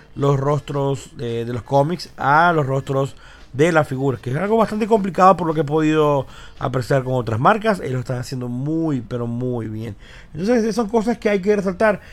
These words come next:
Por supuesto, ya hablamos del esculpido de rostros, de la pintura,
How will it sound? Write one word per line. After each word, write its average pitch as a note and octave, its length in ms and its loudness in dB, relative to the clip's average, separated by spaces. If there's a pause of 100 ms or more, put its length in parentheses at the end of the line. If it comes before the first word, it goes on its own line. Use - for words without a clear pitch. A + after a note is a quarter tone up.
(160)
Por D#3+ 160 2
supuesto, E3 460 0
ya D3+ 80 4
hablamos D3+ 560 2
del C#3+ 240 2
esculpido C3 480 -2
de A#2 60 -2
rostros, E3 500 -2
de B2+ 100 -2
la A#2 160 -4
pintura, D#3+ 520 0